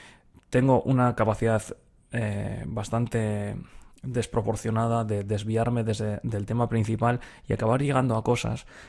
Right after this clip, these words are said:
que quizás no esperaba, pero que a veces suelen ser interesantes. En este caso estuve hablando de que los trabajadores del mundo de la, de la tecnología, aunque no me gusta mucho llamarlo tecnología porque la tecnología es una cosa muy amplia, ¿no? Quien hace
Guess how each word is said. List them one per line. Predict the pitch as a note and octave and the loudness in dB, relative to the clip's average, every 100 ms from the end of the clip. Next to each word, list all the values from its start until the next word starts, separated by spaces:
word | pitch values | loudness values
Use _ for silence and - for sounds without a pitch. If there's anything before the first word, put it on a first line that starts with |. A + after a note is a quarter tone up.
| - | -6
que | - G#2 | -4 -2
quizás | G#2 A#2 A2+ | 0 0 0
no | A#2 A#2 | 0 2
esperaba, | A2+ - G#2+ B2+ A#2 C#3 | 2 2 2 4 4 2
pero | C3 G#2+ | 0 0
que | G#2+ G#2+ - | 0 -2 0
a | |
veces | B2+ C3+ C#3 | 0 0 -2
suelen | B2+ A2 | 0 0
ser | G#2+ | 0
interesantes. | G2+ G2 G2 - G#2+ - - - - - - | -2 -4 -6 -8 -10 -12 -16 -20 -20 -20 -2
En | C#3 | 0
este | F3 F3+ | 0 0
caso | E3+ - C3+ E3 | 0 2 0 0
estuve | - B2+ B2+ | -2 2 4
hablando | A#2 B2 C3+ C3 - - - - - | 4 4 4 2 -4 -20 -20 -20 -12
de | A2+ G#2+ G#2 | -4 -4 -2
que | A2+ G#2 G#2 | -2 0 0
los | G#2 G#2 | -2 -4
trabajadores | - G#2+ G#2+ A2 B2+ - | -2 -4 -2 0 0 0
del | A2+ G#2+ A2 G2+ - | -4 -2 -6 -8 -8
mundo | A2 B2 A#2+ | -2 0 2
de | A2+ | 0
la, | G#2+ G#2 G2+ - - - _ - | 0 -2 -4 -8 -18 -20 _ -4
de | A2 | -2
la | G2+ | 0
tecnología, | A2 G#2 G2+ D3 | -2 -2 -2 0
aunque | C3+ A2 | 0 2
no | B2+ | 0
me | D3 | 0
gusta | C#3 | 2
mucho | B2+ B2+ A2+ | 0 2 0
llamarlo | A2 A#2 | 0 0
tecnología | A2 G#2 G2+ G2 A#2+ A2+ | 0 -2 -4 -2 0 0
porque | G#2 - G#2 | 0 -4 -4
la | G2 | -2
tecnología | G2+ G#2 A2+ | -2 -2 -4
es | |
una | A2 | -4
cosa | G#2 G#2 | -6 -6
muy | G#2 G#2+ | -6 -2
amplia, | A2+ G#2+ G#2 | -4 -4 -6
¿no? | A#2 | -6
Quien | A#2+ | -4
hace | G#2+ - G#2+ G#2+ | -4 0 0 -2